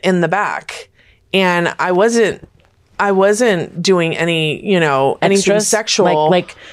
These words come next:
Speaker 2: with the men?
Speaker 1: With the men, no. And so,
Speaker 2: Did you think
Speaker 1: um,
Speaker 2: the choice of women was safer?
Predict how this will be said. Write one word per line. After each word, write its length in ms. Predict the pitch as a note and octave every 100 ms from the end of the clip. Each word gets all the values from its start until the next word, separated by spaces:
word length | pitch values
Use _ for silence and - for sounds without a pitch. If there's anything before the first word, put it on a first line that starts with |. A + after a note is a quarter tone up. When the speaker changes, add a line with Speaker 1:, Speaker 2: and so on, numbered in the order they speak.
| -
Speaker 2:
with 320 | G#3 D4 D4
the 80 | -
men? 400 | F3+ D3+ - G3
Speaker 1:
With 240 | G#3 A#3+ A#3
the 80 |
men, 260 | F#3+ D3+ D3
no. 300 | F#3+ F3+ C#3
And 180 | - G#3
so, 460 | G3+ A#3 G3+ F#3+ F#3 - _ -
Speaker 2:
Did 160 | G3+
you 60 | G#3+ G3+
think 160 | D#4+
Speaker 1:
um, 40 | -
Speaker 2:
the 140 | C#4
choice 420 | - A#3+ B3+ -
of 160 | A3+ G#3
women 320 | G3 G#3 G#3
was 160 | F#3+ F3+
safer? 560 | - F#3+ - - D#4+